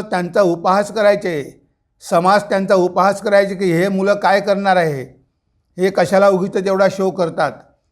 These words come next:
त्यांनी आपापल्या घरी जावं, तिथे राहावं.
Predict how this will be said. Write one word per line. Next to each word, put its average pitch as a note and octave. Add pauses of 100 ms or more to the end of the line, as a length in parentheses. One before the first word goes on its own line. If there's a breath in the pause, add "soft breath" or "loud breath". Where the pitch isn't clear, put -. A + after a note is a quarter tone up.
(300)
त्यांनी F#3+
आपापल्या G3+
घरी E3
जावं, F3+
तिथे E3
राहावं. F3